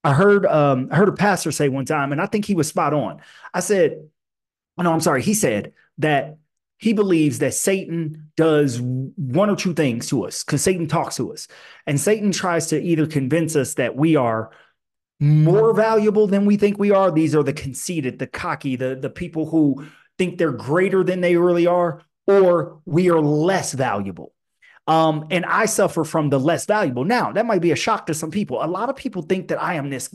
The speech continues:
cocky, arrogant person. But for those who know me best, they know that that's not true, that I struggle, that I struggle. Am I good enough? Um,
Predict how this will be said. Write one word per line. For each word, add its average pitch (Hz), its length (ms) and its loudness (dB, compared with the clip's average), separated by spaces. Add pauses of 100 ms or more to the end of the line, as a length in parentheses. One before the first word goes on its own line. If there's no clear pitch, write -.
cocky, 214 640 -4 (680)
arrogant 196 600 2 (240)
person. - 460 -2 (680)
But 196 220 0
for 185 120 2
those 208 360 2
who 214 100 0
know 185 180 2
me 175 180 2
best, 117 560 -4 (1300)
they 190 120 4
know 190 160 2
that 156 140 0
that's 170 180 0
not 139 160 -4
true, 147 480 -4
that 151 120 0
I 120 120 -2
struggle, 120 840 -2 (340)
that 156 100 0
I 127 120 -2
struggle. 147 520 0
Am 143 100 -2
I 131 100 -2
good 123 300 -2
enough? 113 440 -4 (380)
Um, 127 680 -2